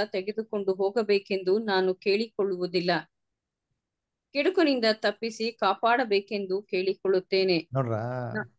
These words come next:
Speaker 2: ನಾವು ಲೋಕದಿಂದ ತಪ್ಪಿಸ್ಕೊಂಡು ಹೋಗಕ್ ಸಾಧ್ಯ ಇಲ್ಲ ರೀ. ಆದ್ರೆ ಏನ್ ಹೇಳ್ತಾರೆ ಯೇಸು ಕ್ರಿಸ್ತು? ಏನ್ರಿ? ಆದ್ರೆ ಕೆಡುಕರನ್ನ ಏನ್ ಮಾಡಿ ಇನ್ನ ಕಾಪಾಡು ಅಂತ ಅಂದ್ಬಿಟ್ಟು. ಇವಾಗ ಯೋಚನೆ ಮಾಡಿರ್ತೀನಿ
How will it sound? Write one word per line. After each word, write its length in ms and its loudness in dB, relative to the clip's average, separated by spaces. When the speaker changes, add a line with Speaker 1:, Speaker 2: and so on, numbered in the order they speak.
Speaker 2:
ನಾವು 340 -2
ಲೋಕದಿಂದ 480 0
ತಪ್ಪಿಸ್ಕೊಂಡು 480 -6
ಹೋಗಕ್ 140 -6
ಸಾಧ್ಯ 240 -4
ಇಲ್ಲ 200 0
ರೀ. 100 -4
ಆದ್ರೆ 260 2
ಏನ್ 100 4
ಹೇಳ್ತಾರೆ 260 2
ಯೇಸು 220 -4
ಕ್ರಿಸ್ತು? 640 -4
ಏನ್ರಿ? 220 0
ಆದ್ರೆ 400 2
ಕೆಡುಕರನ್ನ 380 0
ಏನ್ 140 -4
ಮಾಡಿ 180 0
ಇನ್ನ 160 2
ಕಾಪಾಡು 840 -2
ಅಂತ 180 -4
ಅಂದ್ಬಿಟ್ಟು. 380 -2
ಇವಾಗ 180 2
ಯೋಚನೆ 280 0
ಮಾಡಿರ್ತೀನಿ 360 -2